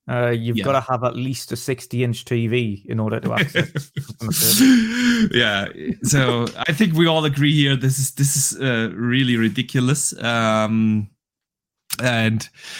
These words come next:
Speaker 2: uh,
Speaker 1: Why do you, why do you think they, they keep making, like, every time they say something good, they, they, it,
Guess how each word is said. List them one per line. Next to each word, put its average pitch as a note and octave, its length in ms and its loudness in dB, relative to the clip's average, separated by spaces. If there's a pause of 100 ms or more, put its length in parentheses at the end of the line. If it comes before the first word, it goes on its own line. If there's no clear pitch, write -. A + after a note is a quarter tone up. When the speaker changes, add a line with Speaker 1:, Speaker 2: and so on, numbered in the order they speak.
(520)
Speaker 2:
uh, G#2+ 440 2
Speaker 1:
Why G3+ 180 0
do F#3 100 -8
you, G#3+ 220 -4
why G3 180 0
do F3 140 -2
you F#3+ 80 0
think F#3+ 260 -4
they, D#3+ 340 -2
they C3+ 100 -4
keep - 260 -6
making, D3 680 -2
like, B2+ 320 -2
every D#3+ 320 -2
time E3 300 -2
they C#3 300 -2 (260)
say D#3 340 -2
something C3+ 540 -4
good, C3 300 -2
they, A#2 260 -2 (160)
they, B2+ 280 -2 (120)
it, A#2+ 220 -4